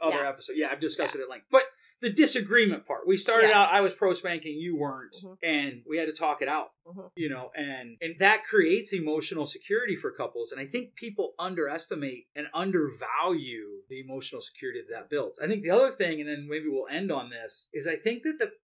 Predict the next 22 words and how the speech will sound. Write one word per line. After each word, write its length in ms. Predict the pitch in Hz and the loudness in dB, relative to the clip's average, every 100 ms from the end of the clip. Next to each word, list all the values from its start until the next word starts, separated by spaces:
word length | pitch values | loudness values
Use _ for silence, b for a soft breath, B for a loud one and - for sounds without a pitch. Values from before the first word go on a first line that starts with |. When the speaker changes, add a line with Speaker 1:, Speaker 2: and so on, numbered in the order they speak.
| - | -8
Speaker 1:
the 120 | 165 | -4
thing 160 | 202 202 | -4 -4
that 140 | 156 | -8
people 300 | - 196 180 | -12 -6 -4
don't 180 | 170 156 | -2 -4
understand 520 | 147 - 156 175 190 | -4 -6 -8 -6 -4
is 400 | 139 127 117 - - | -2 -4 -6 -14 -8
you 280 | 196 269 - - | -2 -2 -2 -4
picked 260 | 285 - | -4 -2
your 120 | 208 - | -4 -4
spouse 440 | - 180 202 202 | -4 -2 -2 -2
for 240 | - 160 127 | 0 2 2
a 60 | |
reason, 340 | 131 156 - - - | -2 -8 -10 -16 -2
right? 260 | 180 185 190 - | 2 2 0 -6
And 140 | 190 | -6
so 140 | 180 233 | 4 6
I 160 | 226 | 6
meet 260 | 226 302 302 | 2 -2 -4
people 420 | 240 233 208 202 | -8 -2 4 4
who, 200 | 180 190 B B - | 4 -4 B B -10
who, 140 | 208 | -10